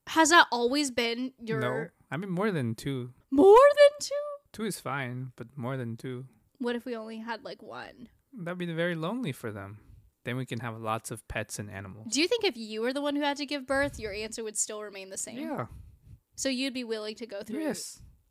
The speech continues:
Speaker 1: Okay, I, I think that makes me feel better.
Speaker 2: I think, like, after
Speaker 1: Um,
Speaker 2: the first one, you know, I think
Speaker 1: it'll
Speaker 2: depends
Speaker 1: be
Speaker 2: on the de-,
Speaker 1: easier.
Speaker 2: well, it depends. If the first one's really rough, then you can reconsider, right?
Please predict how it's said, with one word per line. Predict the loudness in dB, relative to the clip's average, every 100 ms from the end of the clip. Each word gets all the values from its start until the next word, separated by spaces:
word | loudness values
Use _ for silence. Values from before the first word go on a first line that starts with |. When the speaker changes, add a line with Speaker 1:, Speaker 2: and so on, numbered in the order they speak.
| -6
Speaker 1:
Okay, | -4 -2 -2 -4
I, | -4 -4
I | -6
think | -8 -8
that | -8
makes | -8
me | -10
feel | -10 -12
better. | -12 -12 -14 -14 _
Speaker 2:
I | -6
think, | -2 -2
like, | 0 2
after | 4 2 0
Speaker 1:
Um, | -4
Speaker 2:
the |
first | -4 -2 -4 -4
one, | -4 -4
you | -6
know, | -6 -6
I | -6
think | -8 -10 -12 _ -20 -18
Speaker 1:
it'll | -8 -2
Speaker 2:
depends | 0 2
Speaker 1:
be |
Speaker 2:
on | 0
the |
de-, | 0 -2
Speaker 1:
easier. | -2 -10 -6
Speaker 2:
well, | 0 0
it |
depends. | 0 4 4 4 0
If | -6
the | -6
first | 0 2 2
one's | -2 -6 -4
really | -4 -4
rough, | 0 0 -2
then | -8 -8 -8
you |
can | -8 -10 -8
reconsider, | -10 -10 -14 -12 -14 -14
right? | -16 -14 -14